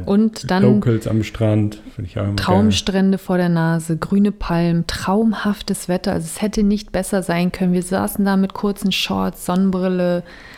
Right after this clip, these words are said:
Speaker 1: und, äh, T-Shirt.
Speaker 2: Und
Speaker 1: Hatten die
Speaker 2: dachten, wie verrückt ist die Welt denn eigentlich,
Speaker 1: Ja,
Speaker 2: dass
Speaker 1: und
Speaker 2: wir dort jetzt sitzen?
Speaker 1: Und Emmy, dann kommt immer unser Moment, wo wir sagen, "Jetzt zoom dich mal bei Google Maps raus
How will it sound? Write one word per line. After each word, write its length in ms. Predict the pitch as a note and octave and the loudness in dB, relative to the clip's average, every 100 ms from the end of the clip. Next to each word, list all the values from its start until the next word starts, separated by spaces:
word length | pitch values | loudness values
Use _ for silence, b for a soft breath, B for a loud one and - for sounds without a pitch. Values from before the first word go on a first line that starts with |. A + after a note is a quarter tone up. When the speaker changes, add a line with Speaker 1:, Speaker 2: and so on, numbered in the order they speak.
| B - | B -2
Speaker 1:
und, 280 | F#3 F3+ | 0 0
äh, 600 | - F3 E3+ E3 F#2 - - | -2 0 0 0 -2 -4 -6
T-Shirt. 880 | - G#3+ - G3 F3+ F3+ F3 - - _ | -2 0 2 2 2 0 -2 -6 -18 _
Speaker 2:
Und 60 | - | -2
Speaker 1:
Hatten 120 | A2+ | 2
die 60 | G#2+ | 2
Speaker 2:
dachten, 500 | F2+ - G#2+ G2+ G2 | 2 0 0 2 2
wie 80 | G2+ | 0
verrückt 380 | - G#2 G2+ G#2 | 0 0 0 -4
ist 180 | - G2 | -6 -4
die 100 | F2+ | 0
Welt 260 | F2+ F#2 | 0 0
denn 120 | F2+ F2+ | -2 0
eigentlich, 240 | F2+ F2 | 0 2
Speaker 1:
Ja, 140 | E2+ C2+ - | 2 -2 -6
Speaker 2:
dass 120 | - | -4
Speaker 1:
und 60 | - | 0
Speaker 2:
wir 120 | F#2+ | 0
dort 240 | F#2+ G2 G#2 | -2 -4 -2
jetzt 320 | G2+ - - | -6 -8 -8
sitzen? 380 | F2 - G2 F2 | -8 -6 -8 -4
Speaker 1:
Und 140 | F3+ - | -2 0
Emmy, 180 | F#3+ F#3 | 0 2
dann 160 | G#3 | 0
kommt 180 | A#3 G#3+ | 0 0
immer 160 | A3 G#3 | 0 2
unser 180 | G3+ | 2
Moment, 360 | F#3+ F3+ F3 F#3 | 2 2 0 0
wo 60 | F3 | -2
wir 40 | |
sagen, 320 | E3 E3+ E3+ | -2 -2 0
"Jetzt 300 | E3+ E3 - | -2 -2 -2
zoom 240 | G3 A3 A3+ | 0 2 2
dich 180 | G3+ | 0
mal 160 | F#3+ F#3 | -2 0
bei 140 | F3 | 0
Google 240 | F3 F#3+ F#3 | 0 0 0
Maps 380 | F3 E3+ - F3 | -2 -4 -6 -4
raus 360 | E3 G3 - | -2 -2 -6